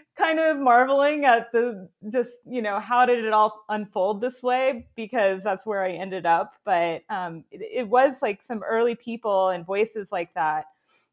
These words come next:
making those comments early on that, um, planted the seed so that when the opportunity did arise, um, I was a little bit more sure-footed and, and,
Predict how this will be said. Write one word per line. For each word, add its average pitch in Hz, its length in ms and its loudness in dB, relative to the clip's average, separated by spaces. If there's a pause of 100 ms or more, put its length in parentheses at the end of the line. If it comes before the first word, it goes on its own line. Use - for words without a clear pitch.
(560)
making 226 380 -4
those 202 200 -2
comments 196 500 -4
early 180 260 -2
on 170 340 -2
that, 160 460 -2 (100)
um, 160 300 -12 (140)
planted 220 360 -8
the 185 80 -10
seed 180 500 -10 (120)
so 165 260 -6
that 165 240 -2
when 170 440 -8 (320)
the 220 100 -4
opportunity 180 600 -6
did 196 160 -6
arise, 160 640 -2 (100)
um, 165 380 -12 (280)
I 196 120 -4
was 196 180 -8
a 208 60 -8
little 190 240 -4
bit 170 200 -4
more 175 200 -6
sure-footed 175 640 -6
and, 165 280 -12 (180)
and, 180 280 -14